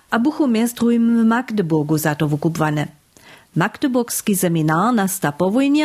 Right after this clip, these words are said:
a wobsteješe päťdesiat let, hač to dziewiętnaście osamdziewięćdziesiąt. Mjez päťsto žonami,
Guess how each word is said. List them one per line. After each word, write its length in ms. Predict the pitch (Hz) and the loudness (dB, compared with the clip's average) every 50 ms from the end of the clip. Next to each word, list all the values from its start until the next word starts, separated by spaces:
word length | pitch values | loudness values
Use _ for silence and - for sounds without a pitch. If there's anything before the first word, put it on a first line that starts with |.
| 302 | 0
a 160 | 294 269 269 | 0 0 0
wobsteješe 720 | 254 254 254 - - - - 233 214 202 202 - - 208 196 | -2 -2 -4 -4 -8 -2 0 0 2 2 0 0 0 -2 -2
päťdesiat 560 | 190 - 226 226 240 254 240 - 254 247 - | 0 0 -2 0 0 -2 -2 -2 -4 -2 0
let, 360 | 220 175 151 143 - - - - - _ - | 0 0 0 -2 -6 -16 -16 -16 -20 _ -4
hač 240 | - 233 240 - - | -4 -4 -2 -2 -4
to 260 | - 277 269 269 269 269 - - _ _ _ | -2 0 0 0 -2 -4 -8 -20 _ _ _
dziewiętnaście 560 | - 196 196 190 202 190 185 196 180 - - | -2 -2 0 0 -4 -2 -2 -2 -2 0 0
osamdziewięćdziesiąt. 1200 | 185 170 170 165 160 165 - 208 233 240 202 180 147 143 135 135 139 135 - 131 135 _ - - - _ _ - - - | 0 0 0 -2 -2 0 0 0 0 2 0 0 0 0 -2 -2 -4 -4 -4 -8 -8 _ -14 -20 -20 _ _ -18 -8 -2
Mjez 180 | - 214 208 - | -2 0 -2 0
päťsto 640 | - 285 302 294 - - - - - 247 247 254 254 | -2 -4 -4 -4 -6 -8 -6 -2 -2 0 0 0 0
žonami, 500 | 226 214 208 196 196 180 165 156 147 | 0 0 0 0 0 0 0 -2 -4